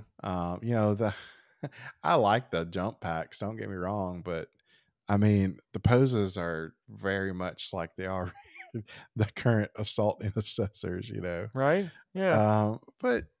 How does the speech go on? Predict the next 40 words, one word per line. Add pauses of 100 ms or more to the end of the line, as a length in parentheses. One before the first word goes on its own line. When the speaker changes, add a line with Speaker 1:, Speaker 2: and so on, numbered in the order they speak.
(160)
Speaker 1:
I,
I
like
how
they
show
the
different
flavors
of
them. (580)
You (140)
know,
Speaker 2:
Mm-hmm.
Speaker 1:
they
go
in
different
paint
jobs,
but (260)
more
importantly,
like,
the
different
heads,
like
the,
uh, (360)
Raven
Guard
ones. (480)
Speaker 2:
Yeah. (100)
Speaker 1:
Uh, (100)
I
think
that's
cool. (1040)
Uh,